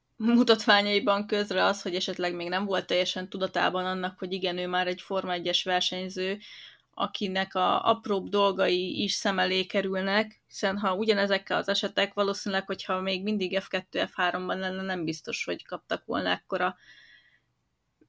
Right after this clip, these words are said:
vagy nem, nem kerültek volna ennyire terítékre. Tehát nem tudom, hogyha ez tudatosul benne, hogy most már azért ezekre a dolgokra is figyelnie kell, hogyha nem akar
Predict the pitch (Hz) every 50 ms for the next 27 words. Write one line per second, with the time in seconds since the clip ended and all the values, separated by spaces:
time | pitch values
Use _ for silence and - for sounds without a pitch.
0 | _ - 82 - 95 104 110 - 202 185 208 226 220 220 240 233 226 214 - 240
1 | 214 208 202 196 214 208 208 214 202 202 202 202 208 202 196 196 196 - 196 202
2 | 214 214 - 226 226 226 226 254 262 269 262 - _ _ _ _ _ _ _ _
3 | - 208 208 233 240 262 254 - 262 247 233 226 226 - - 220 214 214 233 240
4 | 233 226 - 214 - - 214 202 196 214 214 208 208 202 208 214 208 208 208 208
5 | 208 - - 202 202 208 208 196 208 208 220 220 220 202 208 196 185 185 196 190
6 | 190 180 - - 180 180 - - 190 180 185 180 185 185 180 180 - 190 190 185
7 | 185 185 - 202 180 185 190 196 190 - 196 190 196 - -